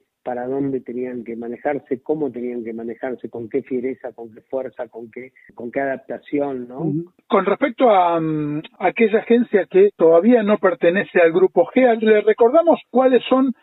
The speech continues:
Speaker 2: los elementos, los beneficios para poder integrarla?
Speaker 1: Bueno, ya es tan amplio la, el paquete de beneficios que
Speaker 2: Claro.
Speaker 1: creo que...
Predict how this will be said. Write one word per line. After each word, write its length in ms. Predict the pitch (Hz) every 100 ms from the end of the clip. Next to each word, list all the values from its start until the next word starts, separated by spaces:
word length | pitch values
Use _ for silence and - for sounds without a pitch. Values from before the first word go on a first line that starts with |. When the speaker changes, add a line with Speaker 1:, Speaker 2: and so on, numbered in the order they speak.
| 160
Speaker 2:
los 180 | 165 -
elementos, 640 | 165 156 170 233 214 185
los 140 | 160 156
beneficios 680 | 160 156 - 240 - 185 170
para 180 | 165 160
poder 260 | 175 196
integrarla? 680 | 185 156 160 226 277 196 139 _ _
Speaker 1:
Bueno, 320 | - 185 170
ya 160 | 160 220 233
es 380 | 165 - 151 -
tan 200 | 214 220
amplio 460 | 165 139 135 139
la, 120 | 131
el 100 | 131
paquete 400 | 127 131 151 156
de 80 | 160
beneficios 720 | 143 135 131 - 170 - 165 -
que 140 | 135
Speaker 2:
Claro. 360 | 123 175 170 139
Speaker 1:
creo 20 |
que... 280 | 135 127